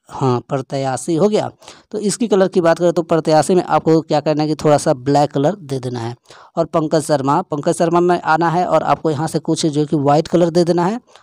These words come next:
और यहाँ से चुनाव चिन्ह, चुनाव चिन्ह में भी आपको वाइट कलर दे देना है कुछ इस प्रकार से।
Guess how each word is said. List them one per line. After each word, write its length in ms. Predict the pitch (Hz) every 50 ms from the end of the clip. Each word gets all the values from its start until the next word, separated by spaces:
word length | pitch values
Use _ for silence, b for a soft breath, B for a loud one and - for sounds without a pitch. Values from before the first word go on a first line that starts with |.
| b b b b -
और 140 | 156 156
यहाँ 100 | 160 156
से 120 | 147 175 175
चुनाव 360 | 160 - 175 156 151 147 156 165
चिन्ह, 220 | - 180 170 165
चुनाव 280 | - 165 151 147 151 156
चिन्ह 220 | - - 160 160
में 200 | 160 160 160 156
भी 120 | 151 160 170 -
आपको 280 | 151 147 139 - 160 147
वाइट 220 | 143 139 147 147
कलर 200 | - 170 160 165
दे 140 | 151 160 165
देना 200 | 160 175 165 170
है 100 | 170 175 175
कुछ 200 | - 170 - -
इस 140 | 175 - -
प्रकार 260 | - 165 156 - 170
से। 220 | 156 - 185 208